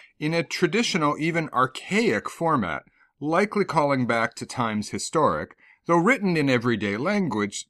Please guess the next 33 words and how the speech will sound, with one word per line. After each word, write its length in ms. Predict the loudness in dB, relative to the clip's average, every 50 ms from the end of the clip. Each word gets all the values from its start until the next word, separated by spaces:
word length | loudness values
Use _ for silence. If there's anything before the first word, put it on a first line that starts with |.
| _ _
perhaps 520 | -6 -6 -2 2 2 2 2 0 -4 -6
so 140 | -4 -4 -2
that 120 | 0 -2 -2
it 80 | -2
would 140 | -4 -4 -4
be 100 | -2 -2
more 220 | -2 -2 -2 -2
readily 460 | -2 -2 -4 -4 -6 -8 -8 -10 -12 -12 -14
understandable. 840 | -16 -16 -14 -14 -6 -2 0 2 2 0 -2 -4 -8 -12 -16 -20 _ _ _ _ _ _ -20 _ _ _ _ _ _ -20 _ _ _ -6
It 80 | -4
was 160 | -2 -2 -2 -2
displayed 640 | -4 -6 -4 0 2 4 4 4 4 4 2 0
in 160 | 0 -4 -4 -4
its 200 | -4 -4 -6 -8
time 380 | -2 0 2 2 2 0 0
in 120 | -2 -2 -2
the 80 | -4
city 300 | -4 -2 0 0 0 0
of 60 | -2 -2
Sippar, 760 | -4 -2 -2 -2 -2 0 0 0 0 0 -2 -6 -8 -14 -20 _ -14
then 260 | -8 -4 -2 -2 -2
captured 500 | -4 -6 -6 -6 -6 -6 0 0 0 2
in 120 | 2 0
the 80 | -2 -4
twelfth 340 | -2 0 0 0 0 0 -4
century 480 | -6 -4 -4 -4 -4 -4 -4 -6 -6
B 200 | -4 -4 -4 -4
C 360 | -4 -4 -6 -6 -4 -4 -4
E 40 | -4
and 120 | -2 -2 -2
moved 300 | -2 -4 -6 -6 -10 -12
to 80 | -10
Susa, 560 | -6 -4 -2 -2 -2 -2 -2 -4 -4 -4 -6